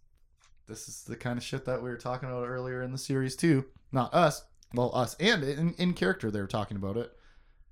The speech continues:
With Luke and Mara talking about all the innocent people that they killed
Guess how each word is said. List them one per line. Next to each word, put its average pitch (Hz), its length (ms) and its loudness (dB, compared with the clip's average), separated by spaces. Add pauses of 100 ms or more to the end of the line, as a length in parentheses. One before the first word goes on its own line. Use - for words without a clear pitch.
(400)
With 120 460 0
Luke 151 520 4
and 117 640 4
Mara 117 640 2 (1400)
talking 117 320 2
about 113 380 2
all 131 180 2
the 160 240 0
innocent 151 380 0
people 147 260 0
that 117 160 0
they 123 160 2
killed 90 360 -6